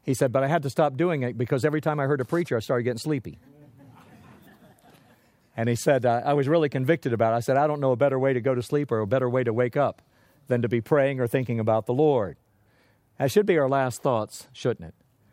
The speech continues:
But when you're committed to diligent prayer, if you have to stand up to pray, stand up, but don't fall over asleep.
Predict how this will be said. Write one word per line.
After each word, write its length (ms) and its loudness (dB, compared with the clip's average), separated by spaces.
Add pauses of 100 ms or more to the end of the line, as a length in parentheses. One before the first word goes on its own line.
(400)
But 160 0
when 180 0
you're 240 4
committed 480 0
to 80 0
diligent 560 0
prayer, 540 -2 (680)
if 120 -2
you 80 2
have 200 0
to 100 -4
stand 380 0
up 160 0
to 80 -2
pray, 320 0
stand 340 -2
up, 160 2
but 140 -6
don't 260 -2
fall 360 0
over 320 -2 (340)
asleep. 600 -4